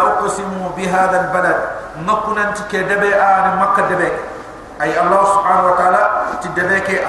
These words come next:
horman ta. Wa anta hillun. Allah Subhanahu wa Ta'ala ti anke Muhammad ta khana ya na bi hadal balad ke debe ko. Allah Subhanahu wa Ta'ala ti wa anta hillun.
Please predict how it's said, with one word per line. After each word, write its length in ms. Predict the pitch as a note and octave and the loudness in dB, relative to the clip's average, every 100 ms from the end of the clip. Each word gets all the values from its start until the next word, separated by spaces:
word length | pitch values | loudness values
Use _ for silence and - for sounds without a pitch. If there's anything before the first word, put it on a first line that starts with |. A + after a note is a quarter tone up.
| - | -2
horman 320 | G#3+ A#3+ - - | 0 2 2 2
ta. 80 | - - - - - - - - - - - - - - - - - - - | 2 0 -2 -4 -8 -12 -16 -18 -18 -18 -18 -20 -18 -18 -18 -18 -20 -18 -4
Wa 160 | E3 | 0
anta 480 | - G3+ - A3 A3 | 2 2 2 2 2
hillun. 480 | A#3+ A#3+ A3 G#3+ E3 - - - - - | 0 -2 0 0 0 -4 -8 -12 -16 -6
Allah 260 | E3 E3+ G#3+ - | -2 2 4 2
Subhanahu 480 | - - A3 A3 G#3 | 0 0 0 2 0
wa 20 | |
Ta'ala 300 | G#3 G3+ G3+ | 2 2 2
ti 80 | - - | 0 -2
anke 240 | A#3+ A#3 A3+ A3 | -2 0 -2 -2
Muhammad 460 | G#3+ A3 G#3+ G3 F3 - - - - - | -2 -2 0 0 0 -4 -8 -12 -12 -2
ta 400 | C4 C#4+ C#4+ C#4+ | 2 4 4 2
khana 280 | B3+ A#3 A3 | 2 2 2
ya 140 | G#3 G3+ | 2 2
na 160 | G3+ G3 F#3+ | 2 0 0
bi 80 | |
hadal 400 | F#3 F#3 F#3 F#3 F#3 | 0 2 4 4 2
balad 280 | E3+ E3 - - - - - | 2 2 0 -2 -6 -10 -6
ke 160 | F3+ E3 | -2 0
debe 320 | D#3+ D3 A2+ | 0 0 -2
ko. 40 | A2+ - - - - - - - - D3+ | -4 -8 -12 -14 -16 -16 -18 -18 -14 -4
Allah 180 | E3+ G#3 | 2 2
Subhanahu 400 | G3+ G3+ G3+ G3+ | 2 2 2 2
wa 40 | G3 | 2
Ta'ala 240 | G3 G3 | 2 2
ti 80 | G3 | 0
wa 100 | G3 F#3+ - | 2 2 0
anta 160 | - A3 | -2 -2
hillun. 340 | A3+ A3+ A#3 | -2 0 2